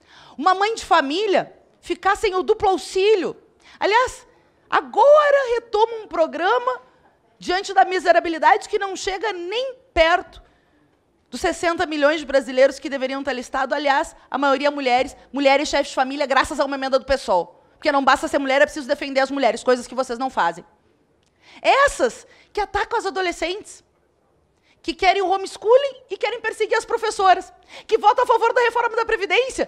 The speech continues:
que faz as mulheres trabalhar até sessenta e dois anos, diz pra mim, pra mim, pra Sâmia,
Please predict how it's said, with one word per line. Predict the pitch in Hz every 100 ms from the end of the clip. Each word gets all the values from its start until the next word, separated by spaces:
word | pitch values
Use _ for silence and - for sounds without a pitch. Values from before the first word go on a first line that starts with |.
| - -
que | -
faz | 466
as | 494
mulheres | 415 453 466 480
trabalhar | 453 440 453
até | 415
sessenta | 508 508 508 508
e |
dois | - 466 466
anos, | 494 539 - - _
diz | - 605
pra | - 554 640
mim, | 587 605 571 _ _ _ _ _ _ _ _ _ _ _ _ _ _
pra | - 494
mim, | 640 587 311 160 _ _ _ -
pra | 466
Sâmia, | - 466 415 330 208